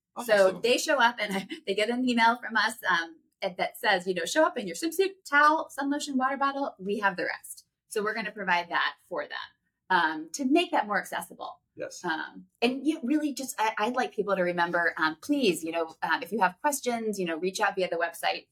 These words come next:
Speaker 1: um, social media, and, um, really, this is something that's set up for, um, any women and girls who've experienced stress, anxiety, um, trauma. I mean, really, that's, that's all of us. We've all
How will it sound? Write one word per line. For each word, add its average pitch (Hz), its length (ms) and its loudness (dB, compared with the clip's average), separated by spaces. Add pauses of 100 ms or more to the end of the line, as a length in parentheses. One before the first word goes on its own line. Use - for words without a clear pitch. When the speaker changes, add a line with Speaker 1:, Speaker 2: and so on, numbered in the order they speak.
(300)
Speaker 1:
um, 156 400 -2 (360)
social 190 340 0
media, 170 300 0 (440)
and, 175 400 0
um, - 400 -6 (380)
really, 196 500 2
this 196 220 0
is 214 80 -2
something 185 340 -4
that's - 260 -6
set 180 300 -2
up 175 220 2 (100)
for, 175 540 0 (400)
um, 160 300 -6 (760)
any 202 540 2
women 170 340 -2
and 165 100 -4
girls 165 440 -2 (140)
who've 311 180 4
experienced 269 760 -2
stress, - 560 -4 (140)
anxiety, 170 720 -4 (400)
um, 156 280 -6
trauma. 165 440 2
I - 40 -4
mean, 208 160 -6
really, 208 180 -4
that's, 180 280 -2
that's 196 180 -6
all 170 140 4
of - 120 -10
us. - 160 -10
We've 185 140 -4
all 175 180 0